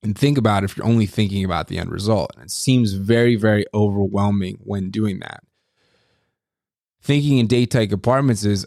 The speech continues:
okay, you know, that's the direction I wanna head. What can I solve today?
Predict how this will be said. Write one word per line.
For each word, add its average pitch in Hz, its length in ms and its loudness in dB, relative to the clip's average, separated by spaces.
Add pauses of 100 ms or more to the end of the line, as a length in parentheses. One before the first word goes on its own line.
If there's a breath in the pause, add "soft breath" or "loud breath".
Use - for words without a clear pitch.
okay, 117 500 2
you 117 80 -2
know, 104 180 2
that's 117 320 0
the 117 120 2
direction 110 420 2
I 107 40 4
wanna 101 220 0
head. 113 380 2
What 104 480 -2 (160)
can 107 460 2 (120)
I 98 400 0
solve 98 680 -2 (180)
today? 98 1000 -2